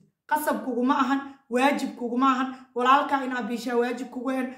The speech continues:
walaashaa inaa biishaa waajib kugu een, ina adeertaa inaa biishaa waajib kugu een. Waa haddaa awoodid, aa siinay. Haddaada awoodina, ma awoodid.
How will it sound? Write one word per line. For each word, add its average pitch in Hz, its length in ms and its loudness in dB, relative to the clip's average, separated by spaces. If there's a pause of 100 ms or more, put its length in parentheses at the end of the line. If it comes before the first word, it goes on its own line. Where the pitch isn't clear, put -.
(140)
walaashaa 269 440 2
inaa 262 160 0
biishaa 226 300 -4
waajib 247 360 0
kugu 254 200 -6
een, 247 140 -2 (240)
ina 247 200 -2
adeertaa 269 400 2
inaa 254 140 -2
biishaa 240 280 -4
waajib 247 400 2
kugu 247 220 -4
een. 254 160 -2 (320)
Waa 254 420 4
haddaa 254 540 0
awoodid, 247 800 4 (580)
aa 214 140 2
siinay. 220 380 -2
Haddaada 311 520 0
awoodina, 302 480 0
ma 277 160 2
awoodid. 226 460 2